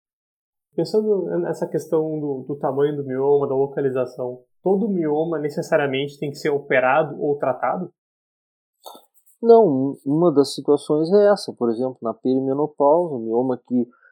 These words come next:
Speaker 2: às vezes pode ser um mioma de três centímetros, quatro centímetros, ele sendo subseroso, não tendo sintoma, repercussão pra essa paciente, ela vai entrar na menopausa e não é
Speaker 1: Uhum.
Speaker 2: cirúrgico.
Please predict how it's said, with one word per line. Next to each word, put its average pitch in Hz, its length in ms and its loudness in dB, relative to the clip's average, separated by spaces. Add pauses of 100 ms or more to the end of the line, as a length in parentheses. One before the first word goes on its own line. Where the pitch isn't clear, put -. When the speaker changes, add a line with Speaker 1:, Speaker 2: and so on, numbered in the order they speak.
(140)
Speaker 2:
às 131 180 4
vezes 175 300 6
pode 180 200 4
ser 185 80 4
um 175 60 2
mioma 170 260 4
de 143 120 0
três 180 400 8
centímetros, 151 540 -4
quatro 147 340 4
centímetros, 139 440 -4
ele 123 80 -2
sendo 147 240 -2
subseroso, 147 1000 2
não 151 160 0 (100)
tendo 185 240 4
sintoma, 151 640 2
repercussão 131 680 -2
pra 156 100 -14
essa 120 140 -4
paciente, 131 640 -2
ela 160 160 0
vai 139 180 -2
entrar 143 200 0
na 147 80 -4
menopausa 147 600 0
e 196 60 -6
não 247 160 -6
é - 20 -2
Speaker 1:
Uhum. 233 60 -2
Speaker 2:
cirúrgico. 143 600 0